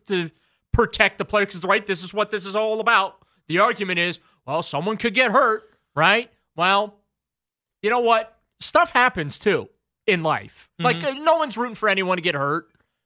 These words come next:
Speaker 1: all right? I'm not rooting for the goalpost to fall on someone's head when they take 'em down.
Speaker 2: Kinda
Speaker 1: But
Speaker 2: sounds
Speaker 1: they
Speaker 2: like you are.
Speaker 1: But that is one of the cooler scenes in, in college football when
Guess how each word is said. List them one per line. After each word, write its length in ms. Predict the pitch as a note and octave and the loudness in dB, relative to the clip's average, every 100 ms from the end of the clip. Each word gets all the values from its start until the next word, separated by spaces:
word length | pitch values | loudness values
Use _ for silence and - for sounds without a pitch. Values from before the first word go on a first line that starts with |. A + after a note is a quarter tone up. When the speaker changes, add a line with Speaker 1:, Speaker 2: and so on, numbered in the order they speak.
| _ | _
Speaker 1:
all 80 | F#3+ | 2
right? 220 | G#3 A3 | 2 2
I'm 100 | - A3 | 0 2
not 240 | A3 G#3 _ - | 0 0 _ -4
rooting 220 | F#3+ G3+ | -4 -2
for 100 | A3 | -8
the 80 | F3+ | -4
goalpost 440 | E3 F#3+ G3 G3 | -2 -2 -2 -4
to 40 | D#3+ | -8
fall 280 | - F3 E3+ | -4 -2 0
on 120 | E3 | -2
someone's 340 | F3 E3+ D3 | -4 -4 -4
head 200 | C#3 D3+ | -2 -2
when 100 | E3+ | -4
they 100 | D3+ | -8
take 220 | C#3 C#3+ | -8 -12
'em 100 | C#3 | -12
down. 260 | B2 A#2+ E3+ - _ | -10 -8 -8 -12 _
Speaker 2:
Kinda 140 | D3+ | -2
Speaker 1:
But 120 | D3+ B3+ | 0 2
Speaker 2:
sounds 220 | C#4+ - | 2 0
Speaker 1:
they 60 | |
Speaker 2:
like 160 | D3 C#3 | -4 -4
you 80 | C3+ | -2
are. 300 | F3 F#3 C#3+ - _ | 0 0 -4 -14 _
Speaker 1:
But 300 | - D4+ C4 - _ _ _ | 2 4 2 -2 _ _ _
that 140 | C4+ | 2
is 180 | D#4+ C#4+ | 2 -2
one 160 | C4 B3 | 0 0
of 60 | |
the 60 | A3 | -2
cooler 320 | - B3+ A3 | -2 0 0
scenes 360 | - B3 B3 G#3+ | -2 -4 -4 -4
in, 240 | G3 F#3 | -4 -4
in 180 | - G3 | -6 -6
college 320 | G3 G3 F#3+ | -2 -2 -2
football 400 | - C#4+ - C#3+ | -6 -8 -2 -2
when 300 | C#3 D3+ D3+ | -2 -4 -6